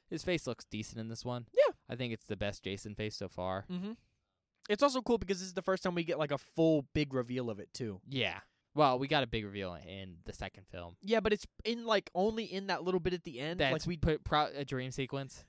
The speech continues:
Speaker 2: Yeah, and this we actually get to see it for real, for
Speaker 1: Same
Speaker 2: real.
Speaker 1: thing for the first film, too. Like, the
Speaker 2: Yep.
Speaker 1: Jason face we see in that one's also a dream sequence.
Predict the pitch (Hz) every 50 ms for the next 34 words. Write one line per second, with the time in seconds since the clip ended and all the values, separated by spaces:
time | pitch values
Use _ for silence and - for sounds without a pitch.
0 | _ _ - 180 214 196 156 143 151 165 185 254 240 - 214 208 190 - 190 175
1 | 151 170 160 - 139 - - - 185 180 - - - 135 127 147 160 143 - -
2 | 117 110 214 208 202 208 208 190 165 - 147 131 - - 135 123 131 - - 117
3 | 101 98 - - 110 107 98 90 85 - - 101 - - 156 190 104 101 107 -
4 | - 104 - 101 98 - - 98 - - 98 92 90 85 95 98 95 - - 85
5 | 95 - 87 78 - - 82 87 - - 90 - - - 95 - -